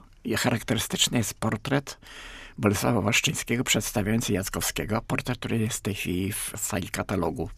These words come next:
Biblioteki Poznańskiego Towarzystwa Przyjaciół Nauk, które przedstawia Jackowskiego jako takiego, no, szlachciurę, szlagona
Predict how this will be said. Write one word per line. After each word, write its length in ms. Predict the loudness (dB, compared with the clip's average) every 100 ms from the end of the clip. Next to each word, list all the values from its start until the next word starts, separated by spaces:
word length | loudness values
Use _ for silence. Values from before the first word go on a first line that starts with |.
| -14 -14 -14 -8
Biblioteki 460 | -2 0 0 -2 -2
Poznańskiego 460 | -2 -2 -2 -2 -2
Towarzystwa 360 | -2 -4 -2
Przyjaciół 440 | 0 0 0 0 0
Nauk, 360 | 2 0 -2
które 260 | -2 4 6
przedstawia 640 | 6 4 2 2 6 8
Jackowskiego 840 | 8 4 0 0 0 2 4 6 4 0 -12 -12 4
jako 280 | 8 8 6
takiego, 400 | 0 0 0 2
no, 300 | 2 0 0
szlachciurę, 580 | 2 6 8 6 6 6
szlagona 580 | 6 8 8 6 4